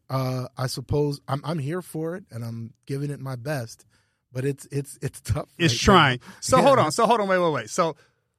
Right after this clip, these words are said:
Speaker 2: you and I always have these conversations
Speaker 1: Yeah.
Speaker 2: and, like, and, and, like, they're very current.
Speaker 1: Yeah.
Speaker 2: But I want you for, like, for people who are, like, you know, seeing this for the first time, they're like, "Who's, you know, who's he, who, who's, who's Chris Gibbs?" Can you take us back to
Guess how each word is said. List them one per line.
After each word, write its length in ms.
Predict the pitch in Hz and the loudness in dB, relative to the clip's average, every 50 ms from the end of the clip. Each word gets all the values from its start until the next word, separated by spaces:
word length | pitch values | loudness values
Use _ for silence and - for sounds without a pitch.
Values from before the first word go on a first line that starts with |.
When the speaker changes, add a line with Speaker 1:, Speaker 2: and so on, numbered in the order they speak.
| _ _ _ _ _ _ _ | _ _ _ _ _ _ _
Speaker 2:
you 180 | - 151 214 269 | -6 -4 -2 2
and 80 | 247 220 | 4 6
I 40 | 196 | 6
always 220 | 190 190 185 - | 6 6 4 4
have 140 | 196 180 156 | 2 0 0
these 140 | 170 160 - | -2 -4 -2
conversations 580 | - 165 156 151 - - 160 147 175 156 147 139 | -2 0 0 0 -2 -2 -4 -2 0 0 0 0
Speaker 1:
Yeah. 80 | 117 - | 0 2
Speaker 2:
and, 140 | 165 156 160 | 2 4 4
like, 180 | 156 151 135 147 | 4 2 2 0
and, 120 | 151 160 - | -2 -2 -2
and, 100 | 156 156 | -2 -2
like, 140 | 151 143 - | -2 -2 -2
they're 100 | 151 135 | -4 -4
very 280 | 123 160 180 185 170 - | -2 -2 0 0 -2 -4
current. 420 | - - 156 143 123 104 95 - _ _ _ _ _ | -6 -6 -4 -2 -2 -4 -6 -12 _ _ _ _ _
Speaker 1:
Yeah. 260 | 123 120 107 95 101 - _ _ _ | -14 -12 -12 -12 -16 -20 _ _ _
Speaker 2:
But 120 | - 170 185 | 0 2 4
I 60 | 214 | 4
want 320 | 247 294 302 285 - - | 4 2 0 -2 -2 -4
you 100 | 240 220 | -6 -6
for, 220 | - - 214 196 185 | -6 -6 -6 -4 -2
like, 220 | 185 175 170 156 | -2 -4 -4 -6
for 140 | - - 170 | -8 -10 -12
people 380 | - - 262 - - 233 220 180 | -10 -10 -12 -10 -6 -8 -6 -4
who 160 | 208 202 185 | -4 -2 -2
are, 100 | 175 165 | -2 -2
like, 340 | 165 156 143 135 135 - _ | -2 -4 -4 -6 -8 -12 _
you 120 | _ 165 156 | _ -6 -4
know, 340 | 151 143 135 135 131 - _ _ _ | -4 -4 -6 -8 -10 -12 _ _ _
seeing 300 | - - - 175 165 156 | -16 -6 -2 0 0 0
this 120 | 156 147 - | 0 -4 -6
for 80 | - | -10
the 60 | 139 131 | -12 -10
first 220 | - 151 143 - | -10 -10 -12 -12
time, 120 | - 147 139 | -12 -14 -14
they're 80 | 143 151 | -14 -14
like, 180 | 151 143 - - | -16 -18 -20 -20
"Who's, 200 | - 247 262 _ _ | -20 -20 -20 _ _
you 100 | 214 233 | -20 -20
know, 180 | 247 202 196 196 _ _ _ _ _ _ _ _ _ _ _ _ _ _ _ | -20 -20 -20 -20 _ _ _ _ _ _ _ _ _ _ _ _ _ _ _
who's 160 | 240 247 - - | -20 -20 -18 -16
he, 140 | 220 185 - _ _ _ | -16 -16 -18 _ _ _
who, 80 | 262 240 _ _ _ | -20 -20 _ _ _
who's, 120 | _ 254 _ _ _ - | _ -20 _ _ _ -12
who's 160 | 226 135 107 | -10 -8 -4
Chris 160 | 226 220 143 | -4 -4 -2
Gibbs?" 380 | - 165 135 98 - - - - _ _ _ _ _ _ _ _ _ _ _ _ _ _ | -2 -4 -4 -4 -8 -12 -20 -20 _ _ _ _ _ _ _ _ _ _ _ _ _ _
Can 120 | - 247 262 | -2 0 2
you 40 | 311 | 2
take 200 | - - 466 - | 2 0 0 0
us 80 | 349 247 | -2 0
back 260 | 196 226 226 220 208 - | 2 4 4 4 4 0
to 340 | - 202 185 165 156 151 | -2 -2 -2 -2 -2 -4